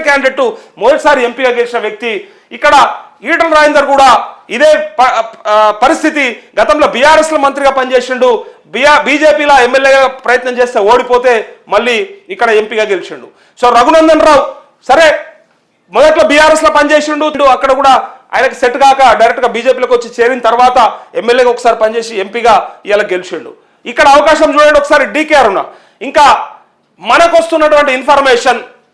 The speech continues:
మన దగ్గర ఉన్నటువంటి ఇన్ఫర్మేషన్, వీళ్ళ లోపట ఎవరు మంత్రులయ్యే అవకాశం ఉంది అంటే ఇద్దరు మంత్రులయ్యే అవకాశం ఉంది. మీరు కూడా ఒకసారి కామెంట్ చేయండి, లేదంటే నాకు లైవ్లో కాల్ చేయండి. ఇగో ఇద్దరు మంత్రులు అవుతారు,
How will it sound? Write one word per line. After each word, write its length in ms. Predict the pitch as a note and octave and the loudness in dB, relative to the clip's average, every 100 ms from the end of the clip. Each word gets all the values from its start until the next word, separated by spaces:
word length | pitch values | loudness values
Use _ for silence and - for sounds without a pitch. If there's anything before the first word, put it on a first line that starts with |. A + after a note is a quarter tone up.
| _ F#3 | _ 0
మన 80 | C#4+ D4+ | 2 2
దగ్గర 180 | D4 D4 C#4 | 2 0 0
ఉన్నటువంటి 340 | C4 B3+ A#3+ A#3 | -2 0 -2 -2
ఇన్ఫర్మేషన్, 560 | A#3 B3 A#3 A3+ G#3+ F3+ - | 0 0 0 0 -4 -4 -12
వీళ్ళ 160 | A3 C4+ A#3+ | -4 -2 0
లోపట 260 | C4 C4 A#3 F#3 - - - G#3 | 0 0 0 0 -4 -20 -6 -2
ఎవరు 260 | C#4 D4 C4 - _ - | 0 2 0 -4 _ -4
మంత్రులయ్యే 460 | G3 C#4+ D4 C#4+ C#4 B3 | -2 -2 0 2 2 2
అవకాశం 340 | B3 B3 B3 A3+ | 2 -2 -2 -4
ఉంది 120 | A3+ A3 | -2 -2
అంటే 180 | A3+ G3 - _ F3+ | -2 -4 -6 _ -10
ఇద్దరు 240 | G3 B3+ A#3 | -2 0 0
మంత్రులయ్యే 360 | A3+ A#3+ B3 A3+ | -2 0 2 2
అవకాశం 320 | A3 G#3+ G#3+ G#3 | 2 -2 -4 -8
ఉంది. 180 | G#3 G3 E3 - - | -6 -6 -6 -18 -10
మీరు 120 | G#3+ C4 | -6 -4
కూడా 120 | B3+ | -4
ఒకసారి 220 | - A#3+ - | -2 -4 0
కామెంట్ 300 | G#3+ A#3+ A3+ | -2 -2 -4
చేయండి, 260 | A3+ A#3 D4 F4 | -4 -4 -8 -6
లేదంటే 240 | G3 A3 A3 G#3+ | -4 -2 -2 -4
నాకు 140 | G3 G3 | -2 -2
లైవ్లో 240 | A#3 B3 G#3+ | -2 -4 -2
కాల్ 160 | A3 A3+ | -2 0
చేయండి. 220 | A#3 A#3+ C4+ | -4 -2 -6
ఇగో 120 | F3 F3+ | -6 -6
ఇద్దరు 220 | F#3+ C4 A3+ | 0 0 0
మంత్రులు 260 | A3 A#3+ | -4 -4
అవుతారు, 260 | A3 A#3+ | -2 -2